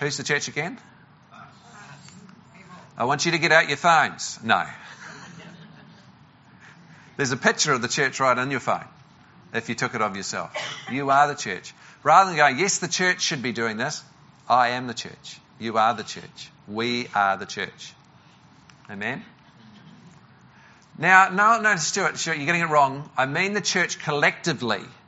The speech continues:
not me personally. It's not my gift. I've been offering a thousand dollars for the last about fifteen years.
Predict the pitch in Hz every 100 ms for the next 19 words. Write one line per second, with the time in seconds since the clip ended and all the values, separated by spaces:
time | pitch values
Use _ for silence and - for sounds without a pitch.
0 | _ 120 170 180 170 165 - 160 175 -
1 | 139 113 95 - - - - - - -
2 | - - - - - - 180 185 185 165
3 | 180 190 - - - - - _ - _
4 | _ - - - _ - - 180 170 -
5 | 208 220 220 - - 214 214 185 - -
6 | - - - - 165 147 135 131 - 170
7 | - - - - - - - - - -
8 | - - 127 139 135 135 127 110 - 139
9 | 147 127 123 127 117 160 - - - 107
10 | 107 117 117 - - 113 - 170 - -
11 | 135 123 120 127 98 120 190 - -